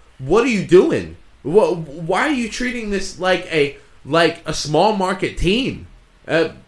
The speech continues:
I know why. 'Cause you wanna make money, Fenway Sports Group, John Henry. And Liverpool fans know about that as well 'cause they own them as well. Penguins know, Penguins fans know about that as well.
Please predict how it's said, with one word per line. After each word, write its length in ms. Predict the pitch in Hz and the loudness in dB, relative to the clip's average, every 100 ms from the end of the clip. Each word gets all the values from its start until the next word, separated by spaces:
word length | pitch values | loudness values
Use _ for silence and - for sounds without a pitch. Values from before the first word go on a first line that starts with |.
| - | -2
I 220 | 180 294 | 2 2
know 180 | 226 123 | 4 2
why. 480 | 98 95 123 190 - | 2 0 0 -2 -4
'Cause 220 | - 240 214 | 2 2 2
you 80 | |
wanna 220 | 226 240 233 | 2 2 2
make 180 | 220 | 0
money, 600 | 151 156 208 220 127 92 - - - | 0 2 4 2 0 -6 -14 -20 -2
Fenway 340 | 170 160 156 | 2 2 2
Sports 340 | 147 143 147 143 | 0 2 2 0
Group, 360 | - 160 165 - | 0 -2 -2 2
John 300 | 160 151 139 | 2 4 0
Henry. 500 | 139 139 143 202 - - _ - | -4 -4 -4 -6 -10 -20 _ -2
And 320 | 165 135 117 | -2 -2 -2
Liverpool 360 | 170 214 202 156 | 0 2 0 -2
fans 340 | 170 147 131 | 0 -2 -2
know 140 | 143 139 | -2 0
about 240 | 135 131 | 0 0
that 160 | 131 127 | 0 -2
as 140 | 120 | -2
well 180 | 160 185 | -2 -2
'cause 300 | - 113 - - - - | -2 -6 -6 -18 -14 -2
they 180 | 120 | 2
own 260 | 131 147 147 | 2 2 0
them 200 | 160 180 | -2 -4
as 160 | 170 156 | -4 -4
well. 400 | 180 131 - - - - | 0 0 -2 -12 -20 -12
Penguins 440 | - 156 190 190 151 | -4 -2 0 -2 -2
know, 160 | 165 - 143 | -4 -6 -4
Penguins 400 | 165 170 190 185 | -2 -2 -4 -6
fans 340 | 185 175 175 | -6 -6 -6
know 200 | 170 170 | -6 -4
about 260 | 180 175 175 | -2 -2 -2
that 180 | 175 175 | -2 -4
as 120 | 170 | -4
well. 320 | 196 170 - | -2 -2 -4